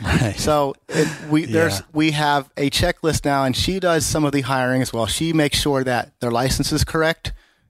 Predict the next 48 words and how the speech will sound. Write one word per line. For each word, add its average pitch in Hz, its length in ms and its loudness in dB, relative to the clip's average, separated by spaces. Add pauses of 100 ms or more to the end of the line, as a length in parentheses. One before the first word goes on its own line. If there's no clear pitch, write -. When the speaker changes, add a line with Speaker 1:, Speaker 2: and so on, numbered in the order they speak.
(160)
Speaker 2:
uh, 120 280 0
that 120 320 0
their 120 180 0
his-, 143 260 0
criminal 135 400 -2
history. 160 480 0 (760)
We 127 240 0
will 127 280 0
work 131 320 0
with 147 180 0
you 160 140 0
on 160 180 2
that, 160 220 0
depending 147 380 0
Speaker 1:
Mm-hmm. 143 60 0
Speaker 2:
on 143 60 -2
what 151 180 -2
they 196 140 2
are, 160 200 2
if 147 160 -4
there 170 140 2
are 143 180 2
any. 135 300 0 (220)
Speaker 1:
Okay. 110 200 0
Speaker 2:
And 139 200 2
I'm 156 340 2 (100)
really 143 400 0
more 135 280 2
of, 127 260 -2 (800)
"Can 147 140 0
you 135 60 4
use 147 200 2
the 185 60 -4
equipment 156 460 0 (100)
like 139 180 0
you 147 60 0
said 135 240 0
you 117 80 -6
could?" 107 260 -4 (200)
And 127 100 0
then 131 80 2
Speaker 1:
Right. 131 60 0
Speaker 2:
we 131 60 0
go 135 100 0
out 151 40 2
in 160 60 -2
the 151 60 0
field, 123 340 -2